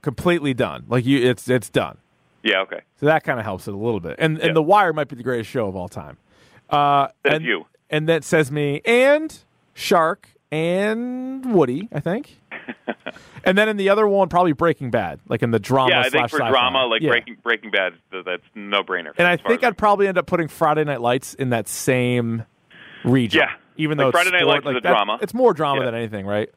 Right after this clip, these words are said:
Speaker 2: Yeah, it's a network drama, so you have, like, that, and then you're gonna have to put, like, This Is Us and Friday Night Lights.
Speaker 1: Ugh,
Speaker 2: You're
Speaker 1: I don't
Speaker 2: gonna
Speaker 1: know
Speaker 2: have to
Speaker 1: about
Speaker 2: put
Speaker 1: This Is Us. I'm doing
Speaker 2: I'm
Speaker 1: best
Speaker 2: telling
Speaker 1: T V,
Speaker 2: you, man.
Speaker 1: we're doing best
Speaker 2: People
Speaker 1: T V
Speaker 2: love
Speaker 1: shows
Speaker 2: that
Speaker 1: all
Speaker 2: shit.
Speaker 1: time, though.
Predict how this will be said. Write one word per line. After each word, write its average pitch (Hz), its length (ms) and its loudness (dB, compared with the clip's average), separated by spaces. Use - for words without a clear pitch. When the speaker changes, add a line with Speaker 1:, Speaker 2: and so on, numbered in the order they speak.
Speaker 2:
Yeah, 98 120 -2
it's 123 140 -2
a 143 80 2
network 143 400 0
drama, 113 380 0
so 131 60 -10
you 120 100 -4
have, 117 160 0
like, 110 220 -4
that, 110 400 2
and 110 100 -10
then 117 100 -6
you're 113 80 -8
gonna 113 160 0
have 110 80 0
to 107 80 -12
put, - 160 -6
like, 104 180 -4
This 110 200 0
Is 101 100 -10
Us 101 280 2
and 90 140 -20
Friday 110 260 -2
Night 107 200 -6
Lights. 101 240 2
Speaker 1:
Ugh, 147 40 2
Speaker 2:
You're 139 80 0
Speaker 1:
I 120 60 -2
don't - 200 -12
Speaker 2:
gonna - 20 -10
Speaker 1:
know - 0 -
Speaker 2:
have 151 80 2
to 139 60 2
Speaker 1:
about 110 180 -2
Speaker 2:
put 107 120 -4
Speaker 1:
This 127 180 -4
Is 95 120 -10
Us. 110 460 -2
I'm 214 100 4
doing 277 160 0
Speaker 2:
I'm 220 60 0
Speaker 1:
best 214 180 -2
Speaker 2:
telling - 160 -2
Speaker 1:
T 277 40 -10
V, - 20 -10
Speaker 2:
you, 226 60 -12
man. 104 80 -4
Speaker 1:
we're 208 60 2
doing 269 200 2
best 233 240 0
Speaker 2:
People 247 140 -6
Speaker 1:
T - 20 -2
V - 20 -2
Speaker 2:
love - 80 2
Speaker 1:
shows 240 120 4
Speaker 2:
that - 60 0
Speaker 1:
all 208 140 4
Speaker 2:
shit. 208 100 0
Speaker 1:
time, 226 360 -6
though. 82 240 -14